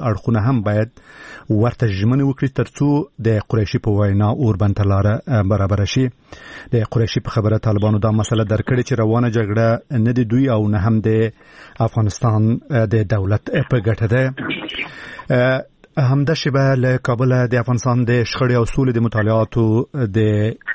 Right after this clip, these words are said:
اه، مرکز مرستیال مشر حکمت ال-، حکمت اعظمي را سره د ټلیفون په لیکه دی. اعظمي صاحب، خپرونې ته ښه راغلاست.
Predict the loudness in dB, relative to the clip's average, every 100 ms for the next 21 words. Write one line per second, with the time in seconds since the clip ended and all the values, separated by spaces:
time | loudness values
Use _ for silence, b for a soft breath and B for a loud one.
0 | 0 2 2 2 0 -2 0 0 0 -6
1 | -2 0 0 0 0 0 0 -2 -2 -2
2 | -2 -4 -2 -6 -6 B B B -4 -2
3 | -2 0 -2 0 2 2 0 0 0 2
4 | 0 0 -2 -4 -2 0 0 0 0 0
5 | 0 -2 -2 -2 -4 -2 -2 0 -2 -4
6 | -2 -2 -6 -12